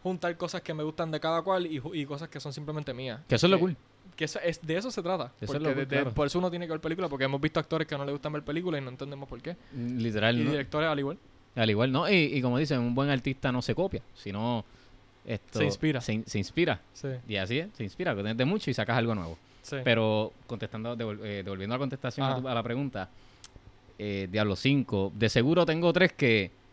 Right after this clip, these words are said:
Speaker 2: que tú sabes que son los míos, hasta la muerte, que son, <laughs> esto, que son, eh,
Speaker 1: Ajá.
Speaker 2: Quentin Tarantino, que tú sabes que a mí me encanta,
Speaker 1: Sí.
Speaker 2: eh, Master Nolan, o sea,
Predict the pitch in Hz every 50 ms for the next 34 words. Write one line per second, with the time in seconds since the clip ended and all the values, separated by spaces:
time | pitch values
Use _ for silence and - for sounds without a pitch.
0 | - - - - 120 104 110 147 147 135 143 135 143 139 139 135 131 127 135 131
1 | 110 95 104 110 - - - - - - - - - - 110 - 110 104 104 123
2 | 127 104 - - 95 - - - - - - - - - - - - - - -
3 | - - 127 113 - 120 107 107 113 120 127 123 127 123 113 104 - - - -
4 | 117 - - - - - - - - - - - - - - - 113 - - 135
5 | 127 - - 131 127 127 123 113 - - 170 139 151 135 117 135 127 131 139 143
6 | 143 143 139 123 - - 214 233 240 254 262 226 - 131 120 117 117 117 - 135
7 | 131 - - - 131 127 104 117 113 101 107 104 101 95 143 160 156 135 104 101
8 | 87 95 - 104 107 110 - 123 101 95 92 110 113 104 - - 110 117 117 101
9 | - 92 113 127 120 123 127 123 127 - - - - - - - - 104 98 95
10 | 92 90 87 78 - - - - - - - - - - - - - - - -
11 | - - - - 120 - - - 120 - - - 117 98 101 95 - - 90 90
12 | 110 139 147 117 92 90 92 - - 104 92 85